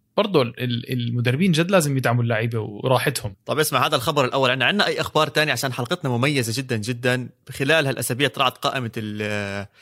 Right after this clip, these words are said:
Speaker 2: الكره الذهبيه ومين ممكن يفوز الكره الذهبيه. طلع عنا ثلاثين اسم، بس حبينا نعطي لمستنا، فهاي الحلقه راح تكون الكره الذهبيه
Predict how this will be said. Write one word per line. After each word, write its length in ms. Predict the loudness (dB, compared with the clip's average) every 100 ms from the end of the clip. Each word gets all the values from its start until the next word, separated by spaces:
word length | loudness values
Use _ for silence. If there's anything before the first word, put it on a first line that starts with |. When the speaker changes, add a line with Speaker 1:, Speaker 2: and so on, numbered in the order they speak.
| _
Speaker 2:
الكره 200 | -2 0
الذهبيه 560 | 2 0 0 0 0 0
ومين 160 | 0
ممكن 200 | -2 -4
يفوز 240 | -4 -4 -4
الكره 200 | -2 -2
الذهبيه. 360 | 0 -2 -2
طلع 180 | -2 -2
عنا 160 | -2 -2
ثلاثين 420 | -4 -4 -4 -6
اسم، 280 | -4 -4 -4 -8 -20 _
بس 140 | -6 -4
حبينا 280 | 0 0
نعطي 240 | 2 2 0
لمستنا، 420 | -4 -6 -8 -6
فهاي 160 | -2 -2
الحلقه 360 | 0 -2 -2
راح 140 | -8 -10
تكون 340 | -10 -6 -6
الكره 300 | -4 -2 -2
الذهبيه 760 | 0 -2 -2 -2 -2 0 -2